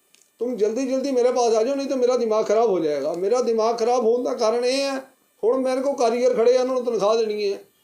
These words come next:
ਕੁਛ ਮੈਂ ਲੇਬਰ ਵਾਲਿਆਂ ਨੂੰ ਪੈਸੇ ਦੇਣੇ ਆ, ਕੁਛ ਮੈਂ ਆਟੋ ਵਾਲਿਆਂ ਨੂੰ ਪੈਸੇ ਦੇਣੇ ਆ, ਮੈਂ ਬਿਜਲੀ ਦੇ ਬਿੱਲ ਜਮ੍ਹਾਂ ਕਰਾਉਣੇ ਆ,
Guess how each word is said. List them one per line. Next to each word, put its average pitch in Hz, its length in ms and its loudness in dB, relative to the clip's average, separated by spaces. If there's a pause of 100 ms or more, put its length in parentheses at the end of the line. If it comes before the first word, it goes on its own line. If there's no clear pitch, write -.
(180)
ਕੁਛ 240 180 0
ਮੈਂ 269 340 -2 (440)
ਲੇਬਰ 233 340 2
ਵਾਲਿਆਂ 247 180 2
ਨੂੰ 254 100 -2
ਪੈਸੇ 233 240 2
ਦੇਣੇ 226 340 2
ਆ, 226 60 -2
ਕੁਛ 226 180 -2
ਮੈਂ 262 160 -4
ਆਟੋ 220 300 2
ਵਾਲਿਆਂ 226 180 2
ਨੂੰ 233 80 -4
ਪੈਸੇ 214 220 2
ਦੇਣੇ 214 300 0
ਆ, 214 40 -2
ਮੈਂ 240 140 0
ਬਿਜਲੀ 220 300 -4
ਦੇ 240 100 2
ਬਿੱਲ 196 200 0
ਜਮ੍ਹਾਂ 226 240 0
ਕਰਾਉਣੇ 202 400 0
ਆ, 196 60 -8